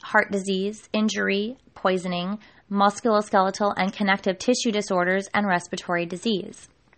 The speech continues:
When it comes to the environment, with the school health nurse, they want to be free of physical hazards and health risks.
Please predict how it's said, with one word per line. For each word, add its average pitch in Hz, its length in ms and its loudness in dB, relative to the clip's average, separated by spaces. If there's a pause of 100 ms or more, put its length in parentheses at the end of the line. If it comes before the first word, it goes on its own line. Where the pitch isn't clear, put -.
(1000)
When 262 140 6
it 269 100 2
comes 240 260 4
to 247 100 0
the 214 100 4
environment, 196 800 4 (440)
with 294 200 2
the 294 80 2
school 311 260 0
health 311 420 4
nurse, 180 440 2 (100)
they 233 160 2
want 320 240 2
to - 140 -4
be 233 240 2
free 311 480 0
of 254 160 0
physical 247 380 0
hazards 208 520 2
and 214 80 -2
health 226 320 -2
risks. - 380 -6